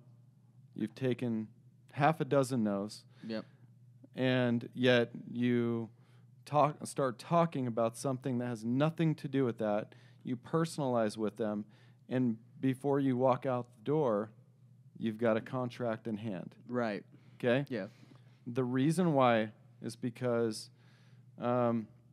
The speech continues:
Speaker 1: people are telling you no for all the wrong reasons. And once you've established, uh, commonality and they genuinely feel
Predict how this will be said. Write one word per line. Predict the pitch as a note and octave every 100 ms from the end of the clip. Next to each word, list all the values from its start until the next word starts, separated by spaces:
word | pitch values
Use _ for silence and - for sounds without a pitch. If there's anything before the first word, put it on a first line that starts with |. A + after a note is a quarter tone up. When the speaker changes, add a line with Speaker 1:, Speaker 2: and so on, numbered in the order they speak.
| - - - -
Speaker 1:
people | D3 C#3 C#3
are | A2+
telling | - D3 C#3+
you | A#2 A2+
no | B2+ E3 B2 A2 A#2 - - - - -
for | C3
all | B2 A#2
the | A#2
wrong | A#2 A2
reasons. | A2+ A#2+ A2+ G#2 F2+
And | A#2 A#2+
once | C3 D#3 -
you've | D#3+
established, | C3+ - C3+ B2+ A#2 A#2 A2 - - - - - - -
uh, | B2+ B2+ A#2 A2
commonality | - C#3 C#3 A#2 C3 D3 A2 G#2 - - - - - -
and | C3+
they | B2+
genuinely | A2 - C#3 C#3+ D3+ D3 C3+ A#2
feel | - F3 F3 A#2+ G#2+